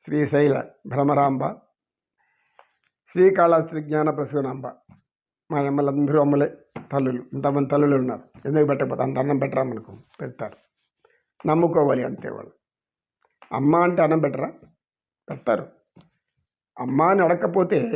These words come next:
ఎవరు పెడతారు? ఎవరు పెట్టరు. కానీ ఈ తల్లులు అడగకపోయినా నీకు ఏమేం కావాలో ఇస్తూ ఉంటారు. బిడ్డలు, బిడ్డల క్షేమం చూసే తల్లి మాత్రమే. ఇప్పుడు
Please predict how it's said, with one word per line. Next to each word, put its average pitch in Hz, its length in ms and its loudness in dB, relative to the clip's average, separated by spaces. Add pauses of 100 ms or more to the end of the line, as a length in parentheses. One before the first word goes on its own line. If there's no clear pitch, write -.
(160)
ఎవరు 135 240 0
పెడతారు? 175 320 2
ఎవరు 160 180 2
పెట్టరు. 151 500 -4 (1300)
కానీ 160 580 2
ఈ 190 120 4
తల్లులు 190 640 2
అడగకపోయినా 160 520 0
నీకు 151 240 2
ఏమేం 147 320 0
కావాలో 139 320 -2
ఇస్తూ - 260 -12
ఉంటారు. - 420 -14 (280)
బిడ్డలు, 131 320 -6
బిడ్డల 135 320 -6
క్షేమం 147 360 -2
చూసే 147 180 0
తల్లి 151 320 2
మాత్రమే. 147 500 -2 (2250)
ఇప్పుడు 208 560 2